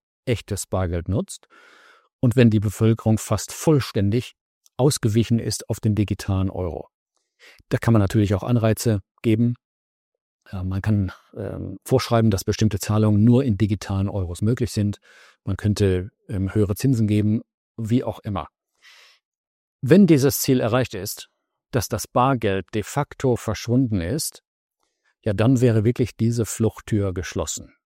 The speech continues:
Und dann wäre es sehr einfach, mit der digitalen I D dafür zu sorgen, dass alle Bankkonten verbunden sind natürlich,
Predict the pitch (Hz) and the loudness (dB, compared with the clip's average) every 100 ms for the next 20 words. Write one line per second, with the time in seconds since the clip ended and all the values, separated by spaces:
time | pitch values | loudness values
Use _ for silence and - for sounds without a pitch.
0 | _ _ _ _ - 107 123 113 113 117 | _ _ _ _ -2 2 4 4 2 0
1 | 104 - 98 98 101 131 - 87 110 - | -4 -4 -4 -4 -4 -4 -4 -6 -6 -10
2 | - _ _ _ _ - 104 - 95 92 | -20 _ _ _ _ -4 -4 0 -2 0
3 | 110 110 - 110 98 95 92 87 85 85 | 0 0 -2 -2 -2 -2 -4 -8 -6 -4
4 | 160 - _ _ 98 - 107 - - 87 | -6 -8 _ _ -8 -4 -4 -4 -6 -6
5 | 85 101 120 98 92 139 - _ _ _ | -2 0 0 0 -2 -4 -8 _ _ _
6 | _ _ _ _ _ _ 110 - 120 113 | _ _ _ _ _ _ -2 0 2 4
7 | 107 120 - 107 - 92 - 104 95 98 | 4 2 0 -2 0 -4 -2 -4 0 0
8 | 95 107 120 117 123 123 131 180 - | 2 2 0 -2 -2 0 0 -2 -8